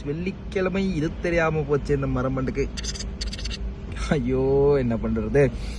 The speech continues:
சரி பாப்பா, பாப்பா எப்படி, எப்படி இருக்கோ அது என்ன ஏதுன்னு சொல்லிட்டு நம்ம ஐடியா பண்ணலாம் ஜி ஃபேம். ஓகேவா? இப்போதைக்கு வெயிட் பண்ணிட்டு இருக்கோம்.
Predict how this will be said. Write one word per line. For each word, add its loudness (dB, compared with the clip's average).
சரி 8
பாப்பா, 2
பாப்பா 6
எப்படி, 4
எப்படி 4
இருக்கோ 8
அது 0
என்ன 2
ஏதுன்னு 2
சொல்லிட்டு 0
நம்ம 0
ஐடியா 4
பண்ணலாம் 0
ஜி -2
ஃபேம். -8
ஓகேவா? 0
இப்போதைக்கு 2
வெயிட் 0
பண்ணிட்டு -2
இருக்கோம். -2